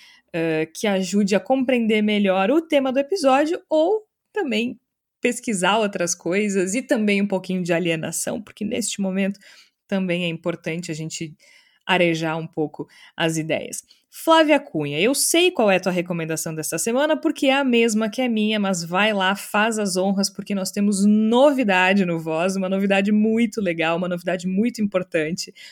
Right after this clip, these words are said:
Afinal de contas, nós estamos gravando no dia dez de março,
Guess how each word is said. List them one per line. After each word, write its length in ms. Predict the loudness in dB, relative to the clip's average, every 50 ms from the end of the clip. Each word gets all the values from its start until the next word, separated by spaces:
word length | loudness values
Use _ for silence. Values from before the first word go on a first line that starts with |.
| -20 -20 _ _ -6
Afinal 360 | -6 -6 -2 0 0 0 0
de 100 | 0 -2
contas, 320 | -2 -2 0 0 0 0
nós 180 | 0 0 0 0
estamos 320 | -2 -4 -2 0 0 0
gravando 400 | 2 2 0 0 2 0 0 0
no 80 | 0 0
dia 160 | 0 0 -2
dez 300 | 0 0 0 0 0 -2
de 60 | -2
março, 500 | -2 -2 -2 -2 -4 -4 -6 -8 -8 -10